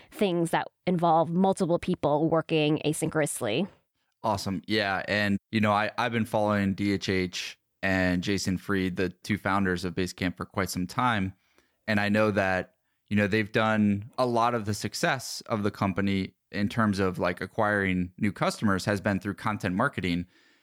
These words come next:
Speaker 2: And so what I'm curious about is how the initial sort of discussion around creating, so The Distance was your first podcast.
Speaker 1: That's right.
Speaker 2: So where did those conversations come from? Like, what was the actual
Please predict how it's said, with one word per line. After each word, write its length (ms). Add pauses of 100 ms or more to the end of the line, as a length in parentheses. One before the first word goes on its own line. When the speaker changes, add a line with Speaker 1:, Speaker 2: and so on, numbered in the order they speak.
(200)
Speaker 2:
And 120
so 140
what 160
I'm 140
curious 480
about 420 (480)
is 560 (280)
how 360
the 500
initial 840 (480)
sort 240
of 80
discussion 640
around 720
creating, 640
so 140
The 100
Distance 560
was 160
your 100
first 320
podcast. 680 (300)
Speaker 1:
That's 180
right. 140 (180)
Speaker 2:
So 360
where 320
did 140
those 180
conversations 760
come 200
from? 200
Like, 180
what 220
was 220
the 300 (560)
actual 720